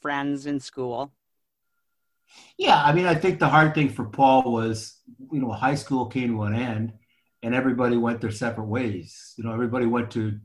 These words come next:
Speaker 2: to different universities. All his friends were dispersed. And, um, so, you know, kind of reconnecting and making, uh, new friends never was a problem for Paul. It just was not, you know,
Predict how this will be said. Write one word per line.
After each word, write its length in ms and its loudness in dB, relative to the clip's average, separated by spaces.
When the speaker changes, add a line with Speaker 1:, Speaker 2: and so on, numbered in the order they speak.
Speaker 2:
to 100 -8
different 380 -4
universities. 840 -4
All 220 -2
his 100 -4
friends 340 -4
were 120 -6
dispersed. 720 -10
And, 540 -2
um, 600 -2
so, 580 0
you 80 -4
know, 180 -2
kind 200 0
of 160 0
reconnecting 720 -2
and 100 2
making, 460 -2
uh, 480 -4
new 280 2
friends 720 -2
never 320 4
was 160 0
a 20 -4
problem 400 0
for 80 -12
Paul. 360 -4
It 80 -10
just 380 -8
was 200 -4
not, 300 -2
you 100 -8
know, 200 -4